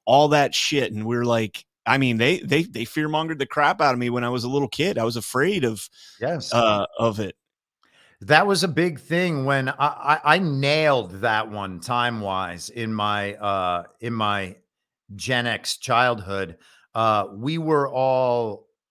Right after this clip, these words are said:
Speaker 2: becoming teenagers when aids was the biggest thing in the world. And so health class in high school or in junior high was, like, obsessed with telling us about aids. And, uh, yeah, that was ridiculous.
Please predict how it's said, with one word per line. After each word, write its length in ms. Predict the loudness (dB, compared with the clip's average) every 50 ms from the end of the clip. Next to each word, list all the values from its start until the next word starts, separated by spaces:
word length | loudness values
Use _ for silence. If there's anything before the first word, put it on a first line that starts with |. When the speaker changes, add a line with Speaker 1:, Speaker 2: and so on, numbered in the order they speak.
| _ _ _ _ _ _ _ _ -20 -20 -20 -20 _ -10
Speaker 2:
becoming 640 | -10 -10 -8 0 0 0 0 2 -2 -4 -4 -8 -8 -10
teenagers 840 | -6 -4 -4 -2 -2 -2 -2 -2 -4 -4 -4 -4 -4 -4 -6 -8 _ _ _ _ -6
when 200 | -2 -2 -2 -2
aids 360 | 0 0 0 0 -2 -2 -6
was 120 | -8 -6
the 80 | -6 -4
biggest 320 | -4 -4 -4 -4 -6 -6
thing 140 | -6 -6 -8
in 80 | -6 -8
the 80 | -8
world. 380 | -6 -2 0 0 2 0 0 -4 -10 _ _ _ _ -10
And 160 | -8 -6 -4
so 500 | -2 0 2 4 4 4 2 0 -2 -6 -8
health 400 | -2 2 2 2 2 0 -6 -14
class 600 | -6 -2 0 0 0 0 0 -4 -6 -8 -10 -10 _
in 140 | -12 -12 -10
high 280 | -6 -2 -2 -2 0 -2
school 440 | -4 -6 -8 -8 -10 -10 -10 -10
or 140 | -10 -10 -10
in 120 | -10 -10 -10
junior 360 | -8 -8 -8 -6 -4 -4 -2
high 460 | -2 0 0 0 -2 -4 -6 -8 -12 _ _ _ _ _ _ -10
was, 260 | -8 -6 -6 -6 -4
like, 340 | -2 -2 -2 -2 -4 -10 _ _ _ _ _ _ _ _ _ -10
obsessed 560 | -10 -6 -2 -2 0 0 0 0 -2 -4 -6
with 200 | -4 -6 -4 -4
telling 340 | -2 0 2 2 2 0 -2
us 160 | -4 -4 -4
about 340 | -4 -2 0 0 0 0 -2 -8 -8
aids. 480 | -6 -6 -6 -6 -8 -10 -14 -16 -18 _ _ _ _ _ _ _ _ -10
And, 340 | -6 -6 -4 -4 -4 -4 -2
uh, 380 | 0 0 0 0 -2 -4 -6 -6 -4
yeah, 100 | -4 -2
that 160 | 2 2 2 0
was 140 | 0 -6
ridiculous. 720 | -8 -10 -8 -6 -6 -6 -6 -8 -10 -10 -10 -12 -14 -14 -14